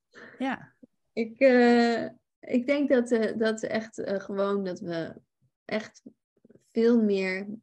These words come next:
Speaker 2: mogen zien wat voor een avontuur dit leven is. En dan, eh, wordt het leven gewoon zoveel leuker op elk vlak. En, eh, ja, en ik, ik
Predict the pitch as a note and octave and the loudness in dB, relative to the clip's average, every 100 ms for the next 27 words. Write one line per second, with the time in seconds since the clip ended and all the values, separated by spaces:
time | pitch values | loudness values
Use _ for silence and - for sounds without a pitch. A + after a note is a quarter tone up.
0 | _ - F#3+ F#3 G#3 F#3+ F3+ E3+ - - | _ -8 -6 -6 -6 -6 -4 -6 -10 -16
1 | _ _ - F3+ F3 - - F3 E3 - | _ _ -16 -10 -10 -10 -16 -12 -12 -10
2 | F3+ G3 - B3+ C4+ B3 A3 G#3+ G#3 G#3 | -12 -12 0 4 4 2 0 0 0 -2
3 | - G3+ G#3+ - - _ _ _ _ _ | -6 -6 -6 -12 -20 _ _ _ _ _
4 | _ _ - F#3+ G3 F#3+ F#3+ F#3 - F#3+ | _ _ -10 -4 -2 -2 -4 -6 -8 -8
5 | F3+ F3+ F3+ F3 G3+ G3+ G3+ G3 G3+ G3+ | -6 -6 -8 -4 -4 -4 -4 -2 -2 -4
6 | - F3+ F3 F3+ F#3 - F#3+ F#3 F#3 - | -10 -10 -8 -10 -12 -6 -2 -2 -4 -8
7 | F#3 F3 E3+ E3 - - - E3 E3 E3 | -4 -2 -2 -4 -10 -18 -10 -6 -6 -6
8 | E3+ F#3 G3 _ _ _ - G3+ F3+ F3 | -12 -12 -14 _ _ _ -4 -2 -2 -6
9 | - C#3+ - - _ _ _ _ _ _ | -10 -10 -10 -16 _ _ _ _ _ _
10 | - G3 F3 F#3+ F3 F#3 - F#3+ - - | -12 -8 -6 -8 -10 -12 -12 -10 -10 -14
11 | _ _ _ _ _ _ F#3 F3+ - A#3+ | _ _ _ _ _ _ -8 -8 -4 -4
12 | A#3+ - _ - _ _ - A3 A3 | -4 -8 _ -20 _ _ -4 -4 -4